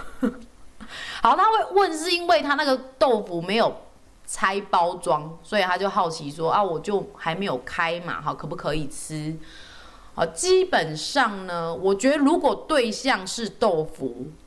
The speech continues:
就不太建议，原因是豆腐它的水含量蛮高的，我们微生物啊，在比较多的水分状况之下，它会比较好活，会比较好繁殖，所以通常水分含量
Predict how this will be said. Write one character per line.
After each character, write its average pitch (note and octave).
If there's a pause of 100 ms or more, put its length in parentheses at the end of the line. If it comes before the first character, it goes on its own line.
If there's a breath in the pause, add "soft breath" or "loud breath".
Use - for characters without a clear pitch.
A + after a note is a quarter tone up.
(240)
就 A#3+
不 D#3+
太 E3+
建 D3
议， C3
原 G#3+
因 E4
是 D#4+
豆 C4
腐 F3
它 A3
的 G#3+
水 D3
含 D3+
量 G3
蛮 C#3
高 D#3
的， C3+ (520 loud breath)
我 A3+
们 C#4
微 A#3+
生 D#4
物 D4
啊， G#3+
在 G#3+ (320)
比 G3
较 C4
多 B3
的 G#3
水 D3+
分 F3+ (800)
状 G3+
况 F#3
之 F3
下， E3
它 E3+
会 F#3
比 D#3
较 F3
好 E3
活， D3 (140)
会 G#3
比 E3
较 G3+
好 D#3+
繁 C3+
殖， C#3
所 F3
以 G#3+ (140 loud breath)
通 B3+
常 G3
水 E3
分 G3
含 E3+
量 G3+